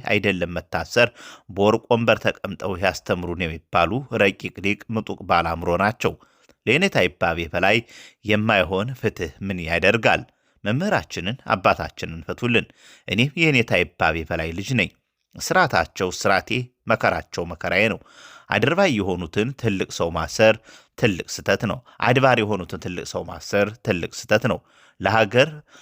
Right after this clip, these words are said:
ባበረከቱት የወንጌል፣ የሰላም፣ የልማት፣ የቅኔ፣ የሀገር በቀል እውቀት፣ የአቡሻህር፣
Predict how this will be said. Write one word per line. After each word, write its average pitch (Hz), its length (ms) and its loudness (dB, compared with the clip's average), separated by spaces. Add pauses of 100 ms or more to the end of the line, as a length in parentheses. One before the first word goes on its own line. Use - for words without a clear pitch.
(160)
ባበረከቱት 104 880 0
የወንጌል፣ 98 600 0
የሰላም፣ 101 600 2
የልማት፣ 98 500 2
የቅኔ፣ 104 360 0 (420)
የሀገር 123 380 4
በቀል 95 400 0
እውቀት፣ 104 300 -6
የአቡሻህር፣ 101 640 0